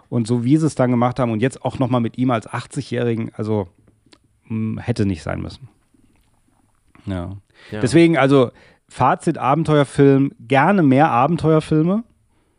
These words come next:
Speaker 1: aber bitte Orig-, Originale. Ja.
Speaker 2: Was ja auch, ähm,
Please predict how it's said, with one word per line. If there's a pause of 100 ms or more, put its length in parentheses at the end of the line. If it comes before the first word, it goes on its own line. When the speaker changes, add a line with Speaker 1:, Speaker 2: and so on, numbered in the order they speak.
(680)
Speaker 1:
aber
bitte
Orig-,
Originale. (440)
Ja. (2250)
Speaker 2:
Was
ja
auch, (140)
ähm,